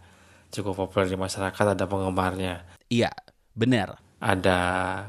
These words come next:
Speaker 1: bola yang paling populer itu dibahas di peringkat kedua. Ada juga voli, voli juga pu-, cukup populer. Makanya tadi ya, bahwa sesuatu yang sedang populer itu akan dibajak, ditunggangi, dimanfaatkan, dieksploitasi,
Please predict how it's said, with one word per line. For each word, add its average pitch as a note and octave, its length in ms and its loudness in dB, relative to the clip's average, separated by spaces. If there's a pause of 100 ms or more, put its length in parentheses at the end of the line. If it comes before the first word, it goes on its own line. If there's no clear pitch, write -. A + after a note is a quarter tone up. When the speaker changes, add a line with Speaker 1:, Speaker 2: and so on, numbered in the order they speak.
(380)
Speaker 1:
bola B2 760 8
yang G#2 160 2
paling G#2+ 280 2
populer A2 680 2
itu A2 280 -4
dibahas G2 440 0
di G2+ 160 -6
peringkat G2 400 -4
kedua. G2 720 -2 (240)
Ada G2 160 4
juga G2 320 2
voli, G2 320 6
voli G#2 320 2
juga G2+ 160 -2
pu-, G2 320 -4
cukup F#2+ 240 -2
populer. G2 400 -2
Makanya G2 400 -2
tadi G2 320 0
ya, F#2 80 -6
bahwa G2 480 0 (320)
sesuatu G#2 320 -4
yang F#2 80 -8
sedang F#2+ 240 -2
populer F#2 400 0
itu G2+ 80 -6
akan G2 400 -2
dibajak, F#2+ 1400 0
ditunggangi, F#2+ 680 0
dimanfaatkan, G2 1080 -2
dieksploitasi, G2+ 1120 -2